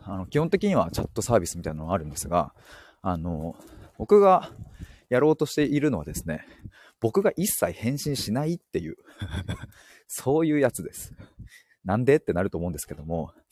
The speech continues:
あの、どっからせ-、これはちょっと初めて説明するので、順番が難しい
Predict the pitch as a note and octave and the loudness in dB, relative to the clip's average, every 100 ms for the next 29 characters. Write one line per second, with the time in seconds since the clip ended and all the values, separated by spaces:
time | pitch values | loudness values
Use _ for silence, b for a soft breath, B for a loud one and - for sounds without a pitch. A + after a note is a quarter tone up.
0 | B B B _ F2+ F2 E2 D2 _ B | B B B _ -4 -2 -4 -6 _ B
1 | B B B B B B B _ _ - | B B B B B B B _ _ -10
2 | A2 - G3 B2+ - A2 A2+ - B2+ G#2 | -10 -2 -2 -2 -2 0 0 0 -2 0
3 | D#3 A3+ - A2+ A2 G#2+ A#2 G#2 F#2+ F#2 | 2 4 2 2 0 0 0 0 0 0
4 | E2 B B B - _ _ _ F2+ G#2 | -2 B B B -20 _ _ _ -10 -6
5 | C#3 C#3 C3 A#2+ A2+ B2+ - C3+ F#2+ | -2 -2 -2 -4 -4 -6 -4 -2 -2